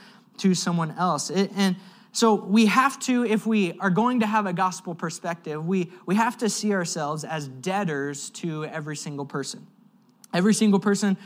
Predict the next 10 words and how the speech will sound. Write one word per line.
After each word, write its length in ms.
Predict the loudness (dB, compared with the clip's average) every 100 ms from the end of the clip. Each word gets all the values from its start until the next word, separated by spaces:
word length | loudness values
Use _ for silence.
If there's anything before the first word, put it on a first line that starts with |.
| -20 -2
we 100 | 0
come 220 | 4 4
into 160 | 2 0
contact 520 | 4 4 6 2 2
with, 340 | 0 0 0 -6 -20 -4
uh, 160 | 0 0
we 240 | 4 6 6
will 520 | 4 4 2 0 -6 -8
see 340 | -4 2 2
ourselves 640 | 4 2 2 0 0 0